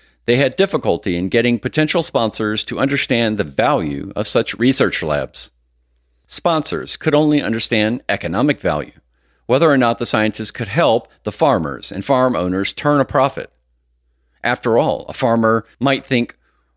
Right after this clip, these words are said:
"What was the value in such research otherwise?" So, after years of efforts trying to rally support, finally, in eighteen seventy-five, Johnson and others were able to convince the state of Connecticut to establish the first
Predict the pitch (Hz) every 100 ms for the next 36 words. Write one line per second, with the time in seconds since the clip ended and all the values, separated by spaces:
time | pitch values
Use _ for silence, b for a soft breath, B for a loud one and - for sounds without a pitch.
0 | - 139 135 143 139 131 190 123 90 101
1 | - 131 - - 104 123 139 135 160 165
2 | 120 65 50 - - _ _ _ _ _
3 | _ - 147 113 104 104 113 113 107 131
4 | 139 147 147 131 107 107 120 127 107 -
5 | _ - - 131 156 151 120 113 123 123
6 | 113 110 - 98 87 - - _ _ -
7 | 156 160 123 73 - _ 95 101 104 76
8 | 98 143 139 170 160 151 143 151 139 98
9 | 95 - _ _ - 113 120 123 - 120
10 | 120 131 143 139 104 101 101 107 120 131
11 | 135 - 117 110 107 120 - 104 - 123
12 | 113 107 120 156 180 - 90 - _ _
13 | - 131 - 135 127 123 127 - - _
14 | - 104 - 147 147 -